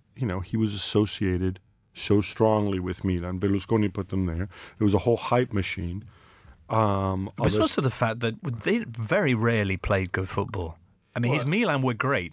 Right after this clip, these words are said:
Speaker 3: and
Speaker 2: but his Italy side weren't.
Speaker 3: And he said that was down to the lack of time that he had
Speaker 2: Right.
Speaker 3: with the players. Um, you know, essentially, you look at that Milan team, how much drilling he did with them, um,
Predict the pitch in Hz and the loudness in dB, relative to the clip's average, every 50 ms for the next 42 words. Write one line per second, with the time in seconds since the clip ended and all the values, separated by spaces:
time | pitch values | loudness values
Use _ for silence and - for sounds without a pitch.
0 | - - 143 135 143 - 123 131 120 117 165 170 - 143 120 - - 107 92 87 | -8 -6 -6 -6 -4 0 0 0 0 0 -2 0 2 0 0 0 2 0 0 0
1 | 90 95 92 87 82 - 139 135 131 127 127 117 - - 120 107 - 104 104 - | 0 -2 -4 -4 -2 -2 0 2 2 2 2 2 2 2 2 4 4 2 4 4
2 | - 92 - - - - - _ _ _ _ - - 95 87 87 87 80 - 87 | 4 2 2 0 -4 -6 -10 _ _ _ _ -2 2 4 4 4 4 4 4 4
3 | 82 76 73 - _ - - 87 80 78 82 78 - - - - - - 85 82 | 2 2 0 -4 _ -4 -2 0 0 2 0 -2 -2 -4 -6 -6 -2 -2 0 2
4 | 82 80 76 78 80 78 82 - 147 131 98 90 - 101 - 107 107 104 104 104 | 2 2 0 0 -2 -2 0 2 2 2 2 0 -2 0 2 2 4 4 4 6
5 | 101 104 101 92 - - - 95 85 85 82 80 80 78 85 - - 92 82 80 | 4 4 4 2 0 -4 -2 0 2 4 4 2 2 0 -2 0 0 2 2 2
6 | 82 - - _ _ - - - 107 98 - - 87 82 - - - - - - | 0 -2 -4 _ _ -4 0 0 0 0 0 -2 -2 -2 -2 -8 -16 -20 -20 -20
7 | - - _ _ _ _ _ _ _ - 101 107 104 - - - _ 92 85 - | -20 -20 _ _ _ _ _ _ _ 0 2 2 2 0 -4 -4 _ -4 -4 -2
8 | - 90 87 82 82 80 - - 113 107 101 98 90 85 85 - - - 92 90 | -2 -2 0 0 0 0 -2 0 2 2 4 4 4 2 0 -2 -2 0 0 0
9 | 87 - - - - _ - 90 90 90 104 101 92 90 82 82 80 82 82 - | 0 -2 -6 -14 -12 _ -4 -2 2 2 2 4 4 2 2 0 -2 -4 -2 0
10 | - 92 92 87 101 98 85 78 - - 90 85 82 82 80 80 - - - - | 2 2 2 2 2 -2 -2 -2 0 0 0 2 2 0 -2 -4 -8 -16 -20 -20
11 | _ _ _ - 85 82 82 80 80 80 78 76 | _ _ _ -4 -2 0 0 0 0 -2 -4 -6